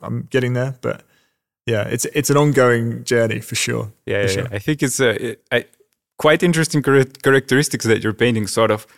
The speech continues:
Speaker 2: very direct, but reserved.
Speaker 1: Yeah,
Speaker 2: So <laughs>
Speaker 1: it is
Speaker 2: it's an
Speaker 1: interesting.
Speaker 2: interesting
Speaker 1: It, they,
Speaker 2: contradiction.
Speaker 1: you wouldn't necessarily think those two
Speaker 2: Yeah,
Speaker 1: go
Speaker 2: it
Speaker 1: together. And I don't wanna generalize too much, of
Speaker 2: Yeah, yeah,
Speaker 1: course,
Speaker 2: yeah, of
Speaker 1: but,
Speaker 2: course.
Speaker 1: but yeah,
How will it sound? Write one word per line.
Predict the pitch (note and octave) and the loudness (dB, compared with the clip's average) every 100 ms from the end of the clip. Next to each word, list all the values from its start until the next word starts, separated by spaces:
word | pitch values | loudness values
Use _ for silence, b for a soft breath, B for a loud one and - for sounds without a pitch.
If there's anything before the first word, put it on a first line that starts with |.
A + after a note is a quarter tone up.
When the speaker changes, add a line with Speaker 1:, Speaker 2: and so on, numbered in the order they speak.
| b b b _ | b b b _
Speaker 2:
very | G2 A#2+ D#3+ | 2 6 6
direct, | D#3 C3+ B2+ A#2 D3 - - | 6 6 6 4 2 -4 -6
but | A#2+ A#2 - | -2 -2 -2
reserved. | G2 F#2 F#2+ G2+ - - - _ _ _ | -6 -4 0 0 0 -6 -20 _ _ _
Speaker 1:
Yeah, | C#3 D#3+ C#3+ | 4 6 6
Speaker 2:
So | A2+ | 4
<laughs> | D3+ | 4
Speaker 1:
it | - - - | 4 4 4
is | - G3 | 6 6
Speaker 2:
it's | |
an | |
Speaker 1:
interesting. | F#3+ D3+ F3 B2+ F#3+ | 4 4 4 4 2
Speaker 2:
interesting | F3 - C#3 - B2 | 0 0 -2 -2 -2
Speaker 1:
It, | |
they, | C3 | 2
Speaker 2:
contradiction. | B2+ A#2 D3+ D#3+ D3 | 2 4 4 4 4
Speaker 1:
you | D3+ | 4
wouldn't | E3 | 4
necessarily | D#3 D3 E3 D3+ | 4 2 4 4
think | C#3 D3+ C3+ | 4 0 -2
those | B2+ - | -4 -2
two | D3 | 2
Speaker 2:
Yeah, | B2+ | 4
Speaker 1:
go | |
Speaker 2:
it | B2+ | 4
Speaker 1:
together. | - C3 A#2+ - | 0 0 0 0
And | C#3 | 2
I | D3 | 4
don't | D#3 | 4
wanna | A2+ A2+ | 2 0
generalize | A#2+ A2+ G#2+ A2 | -2 -2 -4 -4
too | - A#2 | -2 -2
much, | G2 - | -4 -6
of | A2 | 0
Speaker 2:
Yeah, | A#2+ | 2
yeah, | G#2+ | 4
Speaker 1:
course, | G2+ | 2
Speaker 2:
yeah, | F#2+ | 0
of | |
Speaker 1:
but, | A2+ | 0
Speaker 2:
course. | A2+ F#2+ - _ _ _ - | 0 -2 -10 _ _ _ -2
Speaker 1:
but | A#2+ A2 _ - | 0 -2 _ 0
yeah, | B2 G#2 | 0 0